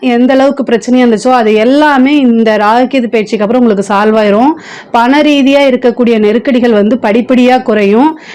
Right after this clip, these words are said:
நீங்க எந்த அளவுக்கு வந்து முயற்சி பண்றீங்களோ அந்த அளவுக்கு வந்து உங்களுக்கு பெனிஃபிட் கிடைக்குங்க.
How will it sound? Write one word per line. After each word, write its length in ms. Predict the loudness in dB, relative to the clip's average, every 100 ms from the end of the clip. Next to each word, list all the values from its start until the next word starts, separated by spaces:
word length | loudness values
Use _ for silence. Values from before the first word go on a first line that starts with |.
| -6 0
நீங்க 260 | 2 4 2
எந்த 220 | 2 2 2
அளவுக்கு 420 | 2 2 2 0
வந்து 300 | 2 2 2
முயற்சி 380 | 2 2 0 -2
பண்றீங்களோ 600 | -2 0 0 0 2 2 2
அந்த 280 | 2 2 2
அளவுக்கு 360 | 2 2 2 2
வந்து 200 | 2 2
உங்களுக்கு 260 | 2 0 0
பெனிஃபிட் 440 | 0 0 -2 -4
கிடைக்குங்க. 460 | -2 -2 0 0